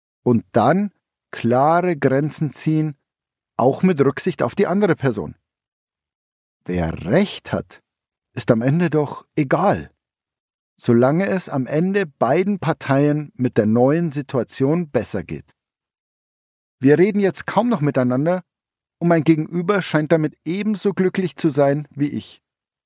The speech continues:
Manchmal muss man einen Ast absägen, um weiter wachsen zu können. Ich habe sechs solcher Nachrichten geschrieben,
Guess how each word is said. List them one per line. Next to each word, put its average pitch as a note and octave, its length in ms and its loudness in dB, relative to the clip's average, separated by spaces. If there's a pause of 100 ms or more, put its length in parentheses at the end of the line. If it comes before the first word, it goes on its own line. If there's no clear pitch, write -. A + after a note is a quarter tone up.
(420)
Manchmal F3 600 2 (800)
muss C#3 180 0
man D#3 160 2
einen B2 260 0
Ast - 320 -4
absägen, D3 640 0 (240)
um D3+ 200 -2
weiter E3+ 380 0
wachsen A2 340 -4
zu - 100 -14
können. - 380 -12 (1400)
Ich - 180 -4
habe C#3 260 4
sechs - 560 -2
solcher C3+ 340 2
Nachrichten B2+ 520 -2
geschrieben, B2 540 -2